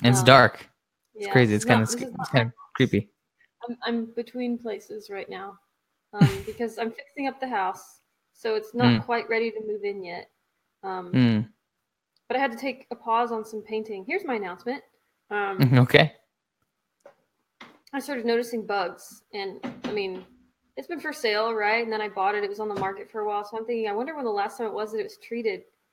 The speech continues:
Speaker 2: So, um, I had to have some pest control work done today, and so I can't paint until later today.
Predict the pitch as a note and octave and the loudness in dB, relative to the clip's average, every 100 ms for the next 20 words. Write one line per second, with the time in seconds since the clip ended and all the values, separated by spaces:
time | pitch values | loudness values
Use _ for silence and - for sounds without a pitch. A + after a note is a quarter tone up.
0 | _ _ _ _ - - A3 G#3 G3 - | _ _ _ _ -20 -6 -2 -2 -2 -2
1 | G3+ G3 F#3 G3 - _ _ _ _ _ | 0 0 -4 -12 -18 _ _ _ _ _
2 | - A3+ A3+ A3+ A3 - - G#3 A3+ A3+ | -6 -2 0 0 -2 -8 -14 -12 -10 -10
3 | A3+ G#3+ G#3 G3 G3 F#3+ _ G3+ G3 - | -10 -8 -6 -4 -6 -8 _ -8 -8 -10
4 | _ G#3 G3 F#3+ F#3 F#3 - _ _ _ | _ -10 -8 -6 -6 -8 -14 _ _ _
5 | G3 G3 G3+ F#3+ F#3+ G#3+ - _ - G#3 | -12 -12 -8 -8 -6 -6 -8 _ -8 -8
6 | - _ _ _ _ _ G3+ G#3 G3 G3 | -8 _ _ _ _ _ -12 -6 -4 -4
7 | F#3 F3+ F#3 F3+ | -6 -6 -8 -8